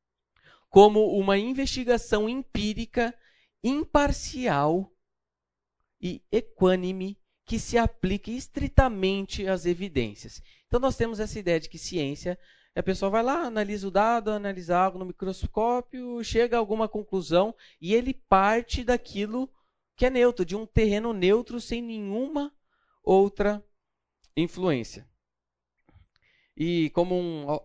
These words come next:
um pastor, teólogo, filósofo que eu gosto muito, Davi Charles Gomes, ele diz que nós estamos comprometidos mediante os nossos pressupostos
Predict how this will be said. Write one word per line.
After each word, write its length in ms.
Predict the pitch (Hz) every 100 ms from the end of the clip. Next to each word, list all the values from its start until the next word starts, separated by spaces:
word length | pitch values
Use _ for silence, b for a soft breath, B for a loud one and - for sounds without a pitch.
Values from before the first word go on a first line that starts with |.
| - 143
um 440 | 151 139 117 107 _ _ _ _ -
pastor, 560 | 143 - - 143 139
teólogo, 520 | - 135 120 135 127
filósofo 580 | 113 143 123 131 135 -
que 60 | 131
eu 60 |
gosto 280 | 135 160 -
muito, 360 | 139 143 135 123
Davi 420 | 151 151 120 170
Charles 580 | - 165 170 165 143 120
Gomes, 680 | 123 156 143 110 - - _ b b b b b b b b _ _
ele 220 | 151 180
diz 300 | 190 175 170
que 220 | - 170 151
nós 360 | 165 240 277
estamos 560 | 262 - 208 214 214 -
comprometidos 1400 | 226 254 247 247 233 208 - 185 180 123 107 - - - _ _ _ _ _ _ _
mediante 640 | 143 165 139 160 196 -
os 100 | 170
nossos 460 | 165 175 - 156 - _
pressupostos 1500 | 175 220 - - - - 156 165 160 - 98 - - - -